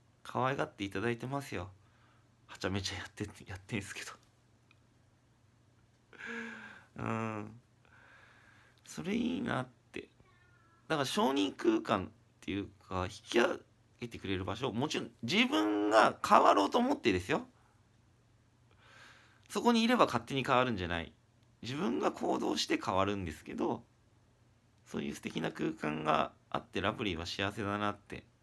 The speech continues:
うん。改めて今日仕事中噛み締めてました。うん。で、Facebook等々でかなり応援していただいてるんですけど、こう、こう見て、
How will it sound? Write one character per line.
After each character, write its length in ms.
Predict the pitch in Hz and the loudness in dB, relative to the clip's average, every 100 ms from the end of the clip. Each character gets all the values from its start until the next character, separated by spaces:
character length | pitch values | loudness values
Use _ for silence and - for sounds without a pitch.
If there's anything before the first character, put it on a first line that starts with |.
| - _ _ _ _ - | -20 _ _ _ _ -10
う 40 | |
ん。 220 | 82 73 65 - _ _ _ _ _ _ - - - - - - - - - | -8 -8 -14 -20 _ _ _ _ _ _ -20 -20 -20 -20 -20 -20 -20 -20 -8
改 320 | 104 117 151 | 0 2 2
め 80 | 127 | -2
て 100 | 101 | -4
今 180 | - 98 | -4 -4
日 80 | 92 | -4
仕 80 | 90 | -6
事 200 | 90 90 | -6 -6
中 160 | 92 | -6
噛 160 | 87 95 | -4 -4
み 100 | 92 | -4
締 160 | - | -4
め 80 | 98 | -6
て 80 | 73 | -6
ま 140 | 71 | -8
し 100 | - | -10
た。 180 | - - - _ _ _ _ _ _ _ _ _ - | -12 -16 -18 _ _ _ _ _ _ _ _ _ -12
う 60 | 92 | -10
ん。 260 | 87 82 78 90 - _ _ - - _ _ _ _ _ _ 117 | -10 -12 -14 -18 -20 _ _ -20 -20 _ _ _ _ _ _ -18
で、 60 | |
Facebook 640 | 110 147 156 185 185 - - | -6 -4 -2 -2 -4 -6 -4
等 220 | 139 127 | -2 -2
々 220 | 131 120 101 | 2 2 4
で 320 | 92 92 - - | 2 0 -4 -8
か 160 | 151 | -2
な 100 | 143 | 0
り 160 | 113 98 | 0 -2
応 200 | 104 107 | -2 -2
援 120 | 107 107 | -2 -4
し 60 | |
て 120 | - | -2
い 80 | 104 | -2
た 80 | 107 | 0
だ 120 | 110 | 0
い 80 | 107 | 0
て 100 | 113 | -2
る 140 | 107 | -2
ん 100 | 104 | -4
で 100 | 95 | -6
す 120 | 95 - | -8 -8
け 100 | 90 | -10
ど、 100 | - | -10
こ 320 | - 98 - | -14 -14 -16
う、 0 | - | -8
こ 120 | 95 | -4
う 20 | |
見 180 | 113 135 | -4 -2
て、 240 | 117 101 | 0 -2